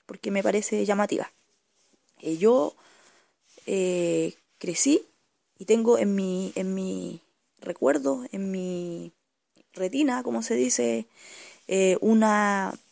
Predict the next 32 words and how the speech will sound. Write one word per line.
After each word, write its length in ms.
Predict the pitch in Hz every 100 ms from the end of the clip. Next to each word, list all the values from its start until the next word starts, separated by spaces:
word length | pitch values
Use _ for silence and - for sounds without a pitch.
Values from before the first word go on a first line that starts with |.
| -
una 280 | 214 208
publicidad 680 | 202 - 208 202 208 208 - _ _ _
de 140 | - 208
televisión 600 | 196 196 196 240 277 285 _ _
donde 240 | 208 202 190
salía, 500 | 185 202 240 262 - _ _ - _ _ _ _
eh, 560 | 185 175 170 170 - - -
el 140 | 175
pueblo 360 | - 190 208 196
de 100 | 185
Cachiyuyo, 800 | 185 170 - 170 175 202 175 - _ _ _ _ _ _ _ _ _ _ _ _ _
que 100 | 185
queda 200 | 185 202
en 80 |
el 100 | 185
norte 300 | 180 220 226
de 80 | 226
Chile. 340 | 220 185 - - _ _ _ _ _ _ _ _ _ -
Eh, 220 | - -
se 180 | - 196
veía 240 | 185 233
en 80 | 269
el 80 | 269
comercial, 580 | 285 294 294 190 202 - _ - _ _ _ -
eh, 160 | 107 -
un 140 | 220
señor 320 | 220 202 208 240
así 160 | 226
estilo 320 | 208 - 214
Rápido 300 | 202 208 202
y 40 | 196
Furioso, 500 | - 202 254 339